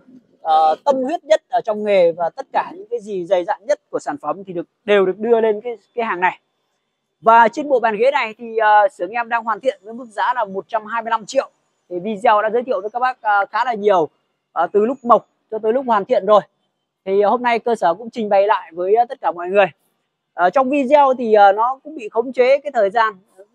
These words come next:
không thể là quay video nó quá dài được. Bởi vì, ờ, nói chung cũng chẳng ai muốn xem video dài đâu. Ờ, lên cơ sở cũng giới thiệu một cách nào đó một phần, ờ, chi tiết của cái sản phẩm này. Và mong là quý anh chị nếu có nhu cầu,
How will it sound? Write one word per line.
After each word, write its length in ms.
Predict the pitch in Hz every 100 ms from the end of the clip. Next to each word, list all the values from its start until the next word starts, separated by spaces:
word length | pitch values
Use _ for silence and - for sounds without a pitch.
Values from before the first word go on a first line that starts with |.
| 247
không 140 | 240 233
thể 140 | 175
là 100 | 156
quay 180 | 156 208
video 400 | 202 208 214 196
nó 80 | 214
quá 200 | 220 247
dài 240 | 220 185
được. 200 | 175 175 _ _ -
Bởi 100 | 151
vì, 200 | 170 156
ờ, 300 | 156 147 147
nói 100 | - -
chung 160 | 208 165
cũng 100 | 233
chẳng 140 | 190
ai 140 | 170 196
muốn 140 | 226
xem 180 | 233 202
video 260 | 208 202
dài 180 | 202 180
đâu. 160 | 190 208 - _ _ _ -
Ờ, 80 |
lên 180 | 185 233
cơ 140 | 226 254
sở 200 | 196 165
cũng 200 | 233 247
giới 140 | 262
thiệu 220 | 277 247
một 120 | 196
cách 220 | 196 247 -
nào 260 | 233 214 196
đó 340 | 190 196 262
một 180 | 240 214
phần, 300 | - 233 202 151 _ _
ờ, 160 | 165 170
chi 160 | 247 233
tiết 180 | 285 285
của 140 | 175
cái 80 | 196
sản 160 | 208 165
phẩm 160 | 151 180
này. 200 | 214 165 _ _ _ _
Và 220 | - 202 202
mong 240 | 254 262
là 100 | 240
quý 220 | 208 254
anh 100 | 277
chị 160 | 240 220
nếu 140 | 240
có 100 | 269
nhu 140 | 262 247
cầu, 280 | 247 202